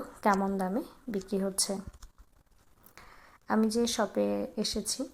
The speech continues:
এখানে প্রায় এশিয়ান সব ধরনের শাকসবজি পাওয়া যায়। এই যে দেখুন কচুর ডগার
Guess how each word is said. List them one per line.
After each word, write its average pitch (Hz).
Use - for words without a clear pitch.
এখানে 196
প্রায় 190
এশিয়ান 226
সব 214
ধরনের 214
শাকসবজি 202
পাওয়া 180
যায়। 180
এই 214
যে 202
দেখুন 202
কচুর 202
ডগার 196